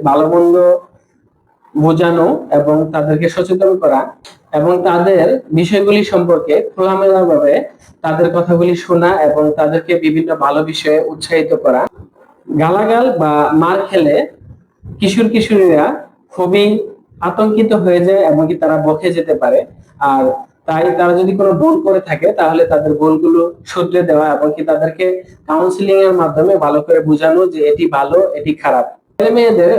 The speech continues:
নানা কারণে মন খারাপ থাকতে পারে, তাদের মন খারাপের বিষয়গুলি জানতে হবে এবং তাদের মন খারাপের বিষয়গুলি নিয়ে কথা বলতে হবে এবং কি তাদেরকে আশ্বস্ত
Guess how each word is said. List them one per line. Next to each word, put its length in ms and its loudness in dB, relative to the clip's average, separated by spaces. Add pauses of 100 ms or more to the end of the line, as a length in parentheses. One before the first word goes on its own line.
(120)
নানা 300 0
কারণে 320 2 (240)
মন 180 2 (100)
খারাপ 240 -2
থাকতে 320 -4
পারে, 200 2 (200)
তাদের 220 0 (100)
মন 200 2
খারাপের 380 0
বিষয়গুলি 460 0
জানতে 340 0
হবে 280 0 (180)
এবং 160 2 (380)
তাদের 300 0
মন 260 2
খারাপের 420 0
বিষয়গুলি 500 0
নিয়ে 180 2
কথা 220 0
বলতে 300 0
হবে 220 2
এবং 140 0
কি 200 -10
তাদেরকে 320 0
আশ্বস্ত 400 -2